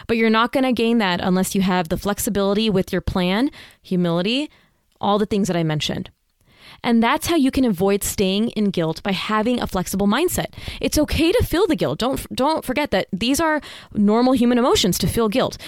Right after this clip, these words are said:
but I don't want you to stay in the feelings. And that is what this is about, that if you can have these values,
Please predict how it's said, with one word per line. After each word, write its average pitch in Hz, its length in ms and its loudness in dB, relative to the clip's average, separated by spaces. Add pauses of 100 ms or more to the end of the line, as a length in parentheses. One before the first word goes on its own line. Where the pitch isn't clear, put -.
(140)
but 233 120 0
I 240 60 2
don't 247 240 0
want 277 180 0
you 262 60 0
to 202 80 0
stay 262 460 -2
in 240 100 2
the 165 80 2
feelings. 117 420 -4
And 202 140 0
that 214 140 2
is 226 120 0
what 196 220 2 (220)
this 202 160 0
is 170 80 0
about, 180 380 0 (160)
that 190 200 0
if 185 140 -2
you 220 80 -4
can 220 120 0
have 226 360 0
these 220 180 0
values, 190 480 2